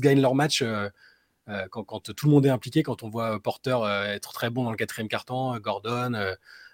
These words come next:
euh, Murray mettre ses trente points, je, je, je sais pas, je, j'aime bien. Après, est-ce que N-, Denver, euh, aurait pas besoin de ça ? C'est, c'est possible.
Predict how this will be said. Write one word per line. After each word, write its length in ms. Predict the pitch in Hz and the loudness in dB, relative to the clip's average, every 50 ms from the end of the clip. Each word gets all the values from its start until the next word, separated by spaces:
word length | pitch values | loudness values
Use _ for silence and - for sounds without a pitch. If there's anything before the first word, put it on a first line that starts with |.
| _ _ - | _ _ -6
euh, 80 | 98 | -4
Murray 320 | 98 107 107 107 110 110 107 110 | -2 0 2 2 2 2 0 0
mettre 180 | 110 98 - | -2 -2 -2
ses 100 | - 110 | -2 -2
trente 240 | - - - 104 95 | -4 -4 -6 -6 -6
points, 280 | - 127 127 139 143 135 | -4 -2 0 2 2 2
je, 200 | 110 113 104 101 | 0 0 -2 -2
je, 140 | 107 135 139 - | -2 -4 -4 -2
je 60 | - | -2
sais 80 | 139 | 0
pas, 140 | - 110 104 | 2 2 0
je, 140 | 107 123 123 | 0 0 -2
j'aime 220 | 123 120 135 139 127 | 2 2 4 4 4
bien. 120 | 123 123 | 4 2
Après, 340 | 101 110 107 - - 202 202 | 2 2 8 10 12 12 12
est-ce 220 | 151 139 135 - | 12 10 8 8
que 80 | - 165 | 10 10
N-, 240 | 160 156 151 143 135 | 10 10 10 8 8
Denver, 360 | 131 143 139 143 135 170 170 135 | 8 8 6 8 8 8 8 8
euh, 280 | 123 113 113 110 110 | 6 4 2 2 2
aurait 200 | 110 110 117 117 | 2 2 0 0
pas 140 | - - 123 | 0 0 0
besoin 380 | 113 117 147 147 139 156 156 147 | 4 6 6 8 10 10 10 10
de 60 | 139 | 8
ça ? 200 | - 175 190 180 | 6 4 4 4
C'est, 200 | - - 104 98 | 2 0 -2 -4
c'est 140 | - - - | -4 -6 -8
possible. 300 | - 104 110 131 131 | -8 -4 -4 -2 -4